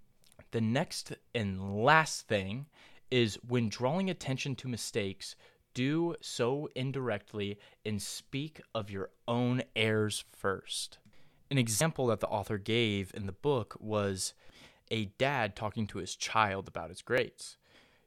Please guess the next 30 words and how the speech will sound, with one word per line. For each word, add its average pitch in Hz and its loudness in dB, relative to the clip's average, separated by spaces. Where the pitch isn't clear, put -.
"Your 120 2
grades 131 2
are 117 0
looking 113 0
good, 98 0
but 104 0
your - -6
algebra 113 2
is 95 -4
still 113 2
lacking. 98 -2
Instead 113 4
of 101 -2
that, 123 0
try 117 2
to 117 -2
say, 107 2
'Your 120 4
grades 127 4
are 117 2
looking 113 -2
good, 104 2
and 110 -2
if - -6
you 101 -6
keep - -6
working 139 -4
on 127 -2
your 113 0
algebra, 139 2